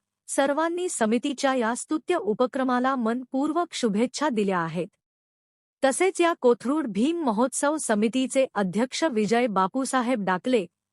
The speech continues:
कार्याध्यक्ष बाळासाहेब खंकाळ, दीपक कांबळे, उपाध्यक्ष नामदेव ओव्हाळ,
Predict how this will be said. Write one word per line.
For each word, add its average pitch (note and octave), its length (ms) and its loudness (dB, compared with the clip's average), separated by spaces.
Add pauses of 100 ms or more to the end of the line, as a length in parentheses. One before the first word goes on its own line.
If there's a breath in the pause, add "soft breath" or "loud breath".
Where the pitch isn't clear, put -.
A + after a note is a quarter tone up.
(140)
कार्याध्यक्ष B3+ 680 0
बाळासाहेब A3 840 2
खंकाळ, G#3 460 0 (320)
दीपक C4+ 360 2 (120)
कांबळे, F#3+ 380 0 (380)
उपाध्यक्ष A#3+ 640 0
नामदेव A#3+ 560 2
ओव्हाळ, G3 520 0